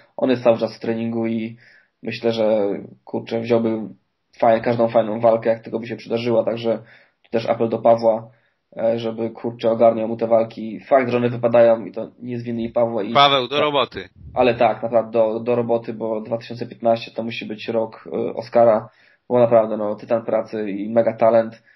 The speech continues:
Speaker 1: E, wiem, że, e, do K S W się nie wybiera.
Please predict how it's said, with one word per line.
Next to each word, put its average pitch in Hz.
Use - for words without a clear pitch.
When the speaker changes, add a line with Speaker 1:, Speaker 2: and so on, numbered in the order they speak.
Speaker 1:
E, 117
wiem, 139
że, 127
e, 117
do 117
K 123
S 117
W 117
się 120
nie 123
wybiera. 117